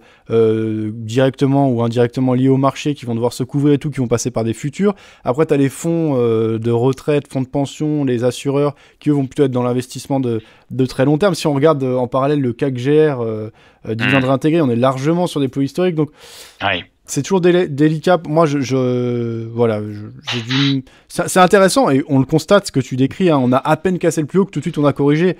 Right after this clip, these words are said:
Speaker 1: Donc, c'est pas un hasard. Euh, il y a des mécanismes, des phénomènes de marché, il y a de la liquidité qu'on va chercher. T'as parlé de déclenchement de stop et tout.
Speaker 2: Oui.
Speaker 1: Après, dans quelle mesure c'est une réalité, dans quelle mesure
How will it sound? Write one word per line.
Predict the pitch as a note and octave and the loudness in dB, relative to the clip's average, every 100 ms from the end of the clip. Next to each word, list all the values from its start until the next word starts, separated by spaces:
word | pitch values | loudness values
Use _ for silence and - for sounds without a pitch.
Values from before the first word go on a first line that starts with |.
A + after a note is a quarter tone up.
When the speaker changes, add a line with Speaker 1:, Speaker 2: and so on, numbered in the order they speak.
| - _ - | -12 _ -10
Speaker 1:
Donc, | A2+ | -6
c'est | B2 | -6
pas | - C3+ | -2 2
un | B2 | 4
hasard. | B2+ E3+ G3 - _ _ _ | 4 2 -2 -6 _ _ _
Euh, | A#2+ A2 | -4 -2
il | A2 | 0
y | B2+ | 2
a | C#3 | 2
des | B2+ A#2+ | 2 0
mécanismes, | B2 A#2 B2+ D3+ C#3+ | 0 -2 0 0 -2
des | B2+ | -4
phénomènes | B2+ A#2+ | -2 0
de | A#2+ | 0
marché, | B2+ - | -2 0
il | E3+ | 0
y | |
a | |
de | A#2+ | 2
la | A#2 | 0
liquidité | A#2+ C3 B2+ D#3 | -4 -6 -2 -2
qu'on | C#3 A#2+ | -2 0
va | A#2+ | 0
chercher. | - C#3 F3 | 0 -2 -2
T'as | C3+ | 0
parlé | B2 A#2+ | 2 2
de | |
déclenchement | A#2+ B2+ - C3 | 0 -2 -4 -2
de | B2+ | -2
stop | - D3+ | 0 0
et | C#3 | 0
tout. | G3+ G3 - | -4 -6 -4
Speaker 2:
Oui. | A#2 A2+ | -2 0
Speaker 1:
Après, | - F#3+ | 0 2
dans | E3 | 2
quelle | G3+ F3+ | 2 2
mesure | E3+ F#3 G#3 - | 2 4 2 2
c'est | F3 | 0
une | |
réalité, | E3 D#3+ D#3 G#3 | 4 2 2 0
dans | D#3 | 0
quelle | D#3+ D3+ | 0 0
mesure | D#3 D#3+ F3+ | 0 -2 -6